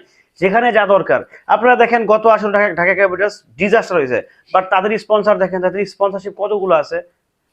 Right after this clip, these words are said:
মার্সেল আছে, ওয়ালটন আছে, রিমাক আছে, আরো অনেকগুলো কোম্পানি স্পন্সর আছে তাদের। তাহলে নামের উপরে তো একটা খে-, খেলাটা হয়েছে, তাই না?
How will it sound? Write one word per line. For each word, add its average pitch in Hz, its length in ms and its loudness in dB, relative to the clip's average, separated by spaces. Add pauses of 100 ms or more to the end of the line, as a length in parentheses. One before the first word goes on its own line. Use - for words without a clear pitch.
(120)
মার্সেল 196 360 2
আছে, 196 260 2
ওয়ালটন 196 480 2
আছে, 185 240 2
রিমাক 196 400 0
আছে, 170 240 0
আরো 254 240 4
অনেকগুলো 233 380 2
কোম্পানি 196 340 -4
স্পন্সর 208 420 2
আছে 131 160 -4
তাদের। 95 240 -10 (640)
তাহলে 175 280 4
নামের 185 380 2
উপরে 226 200 0
তো 226 60 -2
একটা 202 240 0
খে-, 185 260 -4
খেলাটা 170 300 0
হয়েছে, 123 180 -4
তাই 165 120 -8
না? 180 160 -4